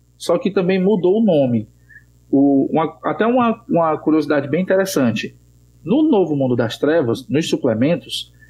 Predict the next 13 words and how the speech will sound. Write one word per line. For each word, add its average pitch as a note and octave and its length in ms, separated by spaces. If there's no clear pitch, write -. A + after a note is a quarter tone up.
cada F#3+ 300
livro, D3+ 600
ele D#3 260
tem F3 680
uma, E3 760
como C#3 160
é C3 60
que C3+ 80
eu C3+ 60
posso B2+ 360
dizer, B2+ 520
uma D#3+ 240
cultura. E3 600